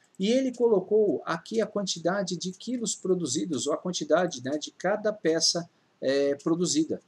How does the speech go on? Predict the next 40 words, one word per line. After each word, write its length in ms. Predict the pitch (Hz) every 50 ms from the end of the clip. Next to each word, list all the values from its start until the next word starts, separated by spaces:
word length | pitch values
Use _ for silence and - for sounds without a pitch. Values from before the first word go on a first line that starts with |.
| _ _ _ _ _ -
Então, 200 | 156 - 208 220
nesse 240 | 240 233 - - 196
primeiro 380 | - 190 170 156 151 139 143
item, 320 | 190 226 220 - 135 104 - _ _ _ - _
para 220 | - 170 202 220
que 100 | 196 -
ele 120 | 202 190 185
pudesse 360 | 180 160 156 147 147 - 156
potencializar, 800 | - 147 - 143 135 - - 127 123 113 139 147 170 180 185 - -
ele 180 | 131 139 151
produziu 480 | 147 - 156 160 156 143 123 120 123 113
duzentos 460 | 113 123 117 151 214 220 220 214 190
e 80 | 208 -
trinta 240 | 202 208 190 -
e 40 | 190
dois 220 | 175 180 185 185 -
quilos 460 | - 170 165 160 170 156 - - - _ _ - -
desse 540 | 127 120 131 143 151 - - - 165 139 147
item, 260 | - - 170 185 170 123
né, 160 | 113 117 127
duzentos 260 | 127 110 127 131 127
e 60 | 131 127
trinta 280 | - 127 123 120 127
e 20 | 120
dois 420 | 123 120 117 107 - - - - - - _ _ _ _
itens 380 | - 151 185 - - 117 107 107
desse 240 | 117 113 - - -
material, 540 | 139 139 - 175 196 170 151 156 175 - - - - _ _ _ -
e 280 | 196 190 202 - - - _ _ _ -
para 180 | - 208 208 202
isso 360 | 190 190 190 185 - - 190
chegando, 520 | - - 208 190 165 147 156 165 165 165
utilizando 640 | 151 294 - - 185 185 170 143 143 151 170 170 156
toda 240 | - 185 190 196
a 40 | 185
minha 160 | 180 180 175
mão 160 | 160 156 156 156
de 120 | 147 147
obra 200 | 139 135 139 139
disponível, 540 | 143 - - - 202 185 160 160 156 175